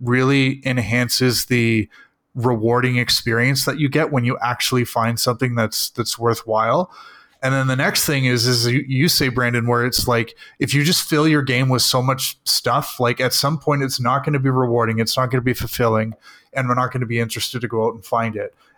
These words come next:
And you're also robbing me of that experience of actually finding it because there's already an icon on my map for it. So yeah, it's, it's interesting. And I think kind of segmenting out those worlds is another way that you can, you, you don't have to make one flat world, but rather you can make, like, six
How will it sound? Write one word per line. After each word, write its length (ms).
And 380
you're 140
also 200
robbing 360
me 100
of 100
that 120
experience 500
of 80
actually 340
finding 360
it 120
because 400
there's 160
already 260
an 60
icon 400
on 140
my 120
map 320
for 260
it. 140
So 380
yeah, 280
it's, 300
it's 200
interesting. 380
And 80
I 60
think 160
kind 160
of 60
segmenting 600
out 120
those 220
worlds 320
is 140
another 320
way 200
that 220
you 140
can, 340
you, 220
you 140
don't 240
have 200
to 80
make 240
one 420
flat 600
world, 480
but 260
rather 300
you 180
can 200
make, 240
like, 180
six 580